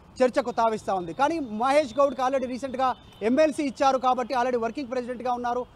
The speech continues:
ఆయనకు మళ్ళీ పీసీసీ ఇవ్వకపోవచ్చు అనేటువంటిది ఒక కోణంలో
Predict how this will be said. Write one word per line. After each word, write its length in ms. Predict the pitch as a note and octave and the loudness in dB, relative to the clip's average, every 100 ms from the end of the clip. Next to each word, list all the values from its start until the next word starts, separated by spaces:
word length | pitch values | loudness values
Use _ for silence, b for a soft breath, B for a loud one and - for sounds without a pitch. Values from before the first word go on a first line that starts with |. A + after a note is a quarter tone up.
| - - | -16 -10
ఆయనకు 180 | A3 G#3 | -6 -2
మళ్ళీ 420 | A3+ D4 D#4 C#4+ - - - - | 0 0 -2 -6 -12 -20 -12 -4
పీసీసీ 380 | C#4+ D#4 C4+ | -2 -2 -4
ఇవ్వకపోవచ్చు 680 | C4+ A#3+ C#4+ D4+ C#4+ C#4 C#4 | -2 0 2 4 4 2 2
అనేటువంటిది 360 | C4 B3+ A#3+ A#3+ | -4 -4 -4 -2
ఒక 100 | A#3+ | -2
కోణంలో 460 | B3 B3+ B3 A#3+ | -2 -4 0 -2